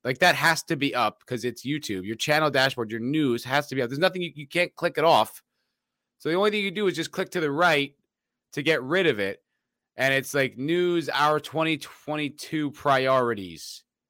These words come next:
it's YouTube. But if you refresh it, the thing is right back.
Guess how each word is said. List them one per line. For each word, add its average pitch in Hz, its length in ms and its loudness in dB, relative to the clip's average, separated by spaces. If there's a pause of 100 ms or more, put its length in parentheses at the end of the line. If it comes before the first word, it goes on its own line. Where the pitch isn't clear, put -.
(120)
it's - 180 -20
YouTube. 123 520 -4 (500)
But 143 100 0
if 156 100 2
you 151 120 -2
refresh 202 560 2
it, 143 320 2 (1040)
the 147 80 -4
thing 220 240 4
is 185 120 2
right 214 220 4
back. 233 560 4